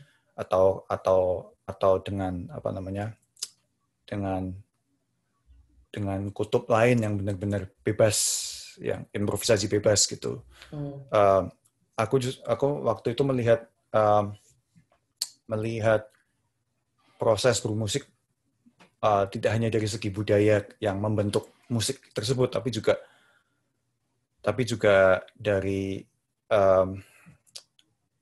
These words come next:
Speaker 1: apa itu istilahnya, em, anatominya gitu. Aku mencoba melihat anatomi musiknya gitu.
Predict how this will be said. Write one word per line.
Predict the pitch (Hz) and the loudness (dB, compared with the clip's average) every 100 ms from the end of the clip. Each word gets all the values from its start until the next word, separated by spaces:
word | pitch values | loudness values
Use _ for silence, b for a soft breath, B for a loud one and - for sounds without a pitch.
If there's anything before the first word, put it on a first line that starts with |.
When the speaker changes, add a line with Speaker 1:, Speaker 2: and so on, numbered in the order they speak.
| - | -12
Speaker 1:
apa | 90 104 | -8 -8
itu | 101 107 | -6 -6
istilahnya, | 104 95 92 110 123 _ _ _ _ _ _ _ _ _ _ _ _ _ _ _ _ _ - | -4 -4 -4 -8 -10 _ _ _ _ _ _ _ _ _ _ _ _ _ _ _ _ _ -6
em, | 104 92 92 92 90 - _ 110 | -2 0 -2 -4 -8 -16 _ -2
anatominya | 107 104 117 117 120 127 117 101 | 0 4 6 6 4 4 2 0
gitu. | 87 - | -6 -4
Aku | 113 131 | -2 0
mencoba | 123 113 110 104 | 0 -2 -2 -2
melihat | 101 104 - 110 | 0 -2 -2 -4
anatomi | 110 107 110 110 | -2 2 2 2
musiknya | 113 113 120 - 117 101 | -2 -2 -4 -2 -2 -2
gitu. | 95 90 | -6 -12